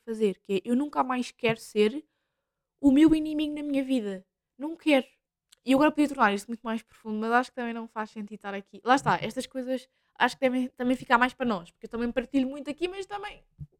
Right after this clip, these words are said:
põe ali um travãozinho, não é? Quando é preciso, ai, mete-se ali um travãozinho. E à malta, ai, eu vou ao shopping, agora estava-me a lembrar disto, vou ao shopping, hum, essencialmente para comprar roupas para um batizado que eu vou ter, mas,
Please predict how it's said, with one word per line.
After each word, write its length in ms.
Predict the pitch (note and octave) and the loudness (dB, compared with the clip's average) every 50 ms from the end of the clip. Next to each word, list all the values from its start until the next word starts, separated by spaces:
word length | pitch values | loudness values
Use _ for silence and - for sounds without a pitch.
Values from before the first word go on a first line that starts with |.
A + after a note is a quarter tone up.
| _ _ | _ _
põe 120 | - F4 | -12 -12
ali 200 | F#4 F#4 F#4+ G4 | -12 -12 -16 -20
um 120 | F#4+ F4+ - | -20 -12 -4
travãozinho, 720 | - D#4+ E4 D#4 E4 D#4+ D#4 D4 C4+ B3+ A#3+ G3+ F#3 F3+ | 0 0 2 4 4 2 2 0 -4 -4 -4 -4 -6 -8
não 80 | F3 F#3 | -12 -12
é? 160 | G3 G#3+ B3+ _ _ _ _ _ | -12 -12 -14 _ _ _ _ _
Quando 160 | - B3+ C4 | -18 -12 -10
é 80 | B3+ B3 | -10 -10
preciso, 400 | B3+ - - D#4+ D#4+ D#4 - - _ | -10 -8 -6 -6 -6 -6 -6 -14 _
ai, 100 | - F#4+ - _ _ _ _ _ _ _ _ _ _ _ _ _ _ _ _ | -20 -20 -20 _ _ _ _ _ _ _ _ _ _ _ _ _ _ _ _
mete-se 240 | D4 D4 D4 - D4 | -16 -14 -12 -10 -8
ali 100 | C#4+ C#4 | -8 -8
um 80 | C4+ | -8
travãozinho. 500 | B3+ B3+ B3 A#3 G#3+ G3 F#3 E3 D#3 _ _ _ _ _ _ - | -8 -8 -6 -6 -8 -10 -12 -14 -20 _ _ _ _ _ _ 2
E 80 | D#4 | 4
à 80 | D4 C#4 | 6 6
malta, 440 | B3 A#3 A3+ G#3+ _ - G#3+ G#3+ - _ _ _ _ - - | 6 4 4 2 _ -4 -4 -4 -6 _ _ _ _ -8 0
ai, 200 | - D#4+ D#4 D4+ _ | 2 2 2 2 _
eu 200 | - B3 B3 A#3 | 4 6 6 6
vou 300 | A#3 B3+ B3 A#3+ - _ - | 6 8 6 6 6 _ -4
ao 100 | - G#3 | -6 -4
shopping, 480 | G3+ - G#3+ G3 F#3+ _ - F#3+ F#3 F#3 - _ _ _ _ _ _ | -4 -4 -6 -8 -8 _ -8 -10 -10 -12 -14 _ _ _ _ _ _
agora 200 | G#3 G3+ G3+ G#3+ | -12 -12 -10 -8
estava-me 220 | G#3+ G3 G3 G3 | -6 -6 -4 -4
a 40 | G3+ | -4
lembrar 260 | G3+ G3+ G3 F#3+ F#3 | -4 -4 -4 -4 -4
disto, 320 | F#3 F#3+ G3+ - - _ _ _ _ _ _ _ _ - | -4 -6 -10 -12 -18 _ _ _ _ _ _ _ _ 2
vou 100 | B3+ B3+ | 2 2
ao 40 | |
shopping, 380 | C4 - A#3 G#3 - A3 G3+ G3+ - - - _ _ - A#3 A3+ A3 A3 A3 G#3+ | 4 4 0 0 0 -4 -8 -8 -10 -14 -20 _ _ -2 0 2 4 4 2 0
hum, 160 | G#3+ G#3+ G#3 - _ | -2 -6 -8 -10 _
essencialmente 480 | - B3+ - C#4+ - C#4 C4 B3+ B3 - | -8 -6 -4 -4 -2 -2 0 0 -2 -4
para 80 | B3 | -4
comprar 420 | - - A#3 A3 - A3+ G#3+ G#3 G#3+ | -8 -8 -8 -6 -4 -2 -4 -4 -4
roupas 340 | G3+ - - G#3 - A3+ - | -6 -4 -4 -4 -4 -4 -4
para 120 | - A3+ | -2 0
um 40 | G#3+ | 2
batizado 380 | G#3+ G#3+ - A3+ A3 G3 G3 | 2 2 0 -2 -6 -6 -6
que 80 | _ - | _ -10
eu 40 | G#3+ | -14
vou 140 | G3+ G#3+ G3+ | -12 -12 -14
ter, 340 | _ - A3 G#3+ G#3+ _ _ _ _ _ _ _ _ | _ -4 -4 -4 -4 _ _ _ _ _ _ _ _
mas, 580 | - A3 A3 G3 G3+ A3 - - - - _ | -12 -10 -10 -10 -10 -12 -16 -20 -20 -20 _